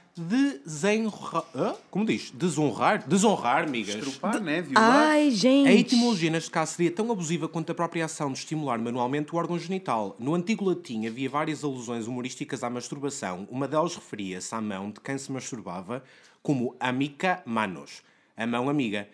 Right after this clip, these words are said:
Speaker 1: Especificamente a esquerda, pois a mão direita era dedicada a tarefas mais nobres.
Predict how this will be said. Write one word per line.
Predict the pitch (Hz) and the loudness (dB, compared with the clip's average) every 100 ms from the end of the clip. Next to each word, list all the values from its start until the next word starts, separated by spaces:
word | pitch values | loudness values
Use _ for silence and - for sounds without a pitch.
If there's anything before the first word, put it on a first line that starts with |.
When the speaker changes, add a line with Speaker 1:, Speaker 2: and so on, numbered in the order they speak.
| _ _ - | _ _ -20
Speaker 1:
Especificamente | - - 196 214 208 196 196 | -10 -2 0 0 0 0 0
a | 208 | -2
esquerda, | - - 151 123 98 95 87 - - - | -2 0 0 0 -2 -6 -8 -12 -10 -4
pois | 127 104 | -2 0
a | |
mão | 131 151 | 0 0
direita | 139 135 127 139 | 0 -2 -2 -4
era | |
dedicada | 123 117 113 123 | -6 -6 -4 -4
a | 110 | -4
tarefas | 123 120 127 | -6 -8 -6
mais | 139 143 | -4 -4
nobres. | 101 92 - - - | -6 -10 -10 -14 -16